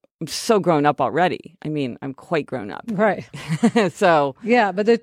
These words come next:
Speaker 2: the truth is, like, nothing actually happens to, like, that, that we associate with being grown up unless you do it.
Speaker 1: Yes.
Speaker 2: It's not like, oh, yeah, you just reach a certain age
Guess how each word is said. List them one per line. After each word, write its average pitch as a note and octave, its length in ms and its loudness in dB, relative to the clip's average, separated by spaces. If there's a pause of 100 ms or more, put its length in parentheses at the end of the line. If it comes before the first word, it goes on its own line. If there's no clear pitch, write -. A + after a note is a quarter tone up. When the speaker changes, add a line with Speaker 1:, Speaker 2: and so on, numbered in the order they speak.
Speaker 2:
the G#3+ 180 -2
truth D#4+ 420 -2
is, G#3 260 2
like, G3 180 -2
nothing A#3+ 480 -2
actually G#3+ 680 0
happens F3+ 840 -4 (160)
to, F#3+ 300 -2
like, F#3 280 0
that, F#3+ 200 0 (120)
that F#3 420 -2
we F#3 340 0
associate G3 640 2
with E3+ 140 -6
being F3+ 220 0
grown F#3 260 -2
up F3+ 180 0
unless F3 440 -4
you F3 180 -4
do D#3 460 -4
it. - 120 -10
Speaker 1:
Yes. - 140 -6
Speaker 2:
It's - 200 -18
not G#3+ 240 2
like, F#3 360 0
oh, A#3 320 4
yeah, G3 200 0
you E3 180 -2
just F3 220 -8
reach G3+ 240 -6
a F#3 60 -4
certain F3+ 320 -6
age F#3 360 -2